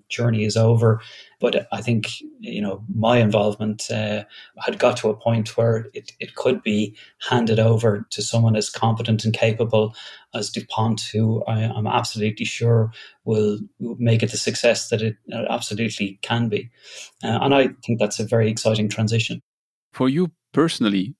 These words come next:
Speaker 2: how is it? I mean, you, you've founded Oxymem. You've been six years on that journey, which is an intensive journey, I can imagine, because really when you're taking from the lab, and as you said, you're going three times faster than the market's average. So it's not like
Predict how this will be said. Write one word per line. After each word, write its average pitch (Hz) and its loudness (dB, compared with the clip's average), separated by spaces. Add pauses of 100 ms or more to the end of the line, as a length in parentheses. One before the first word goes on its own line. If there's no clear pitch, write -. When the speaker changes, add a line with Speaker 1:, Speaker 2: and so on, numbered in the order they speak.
Speaker 2:
how 143 2
is 123 2
it? 101 -2
I 101 2
mean, 113 2
you, 120 2
you've 123 0
founded 131 2
Oxymem. 95 0
You've 95 -2
been 107 4
six - -2
years 117 4
on 107 0
that 98 0
journey, 107 2
which 98 -4
is 101 -4
an 101 2
intensive 113 2
journey, 104 4
I 98 2
can 101 2
imagine, 104 2
because 98 -2
really 110 2
when 98 0
you're 95 -2
taking 107 0
from 104 0
the 98 0
lab, 113 2
and 101 2
as 98 0
you 104 -4
said, 107 0
you're 101 -2
going 104 2
three 117 0
times 107 0
faster 101 -2 (320)
than 107 2
the 110 4
market's 110 2
average. 110 0
So - -4
it's - -4
not 113 0
like 101 0